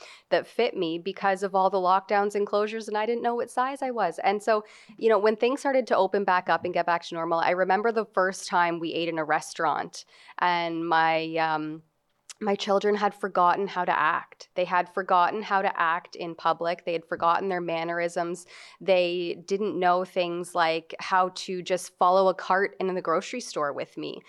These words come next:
They didn't know how to behave in public anymore because it had been stolen from them, those social interactions, for almost two full years. And the youngest ones didn't remember the pre-covid times. And all along,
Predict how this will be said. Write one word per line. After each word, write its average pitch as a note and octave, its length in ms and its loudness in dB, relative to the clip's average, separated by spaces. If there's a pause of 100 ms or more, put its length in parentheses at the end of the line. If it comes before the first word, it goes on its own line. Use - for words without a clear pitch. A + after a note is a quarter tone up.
(200)
They F3+ 100 0
didn't F#3+ 300 -4
know F#3+ 140 4
how F#3+ 180 2
to F#3 80 0
behave E3+ 500 -8
in E3 120 -6
public F3 420 -2
anymore A3+ 520 -2
because F3 640 -2
it F3+ 160 0
had F3 180 -6
been E3+ 180 -4
stolen G#3 600 -2
from E3 280 -6
them, D#3 280 -4
those D#3 240 -8
social F3 380 -4
interactions, E3 800 -4
for - 160 -8
almost F3 460 -4
two G3 240 -8
full E3+ 280 -2
years. E3 380 -4
And G3+ 80 -4
the F3+ 60 -2
youngest A3+ 360 0
ones D#3+ 280 -2
didn't F#3 360 -6
remember D#3+ 760 -4 (300)
the F#3+ 60 -2
pre-covid F#3 640 -2
times. E3 560 -6 (360)
And F#3+ 460 0 (300)
all G#3+ 320 6
along, F3+ 540 4